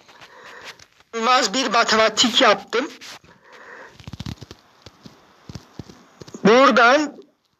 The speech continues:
burayı çıkarttım, on üç kaldı, tamam mı?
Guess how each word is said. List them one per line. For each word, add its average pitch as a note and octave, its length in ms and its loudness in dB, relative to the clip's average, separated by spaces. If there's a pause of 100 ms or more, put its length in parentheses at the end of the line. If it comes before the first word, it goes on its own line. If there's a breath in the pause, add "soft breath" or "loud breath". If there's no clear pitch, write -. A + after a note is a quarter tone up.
(360)
burayı B3 540 0
çıkarttım, C#4 600 0
on B3 180 2
üç B3 180 -2
kaldı, E3+ 420 0
tamam A#3+ 360 2
mı? F3+ 380 -2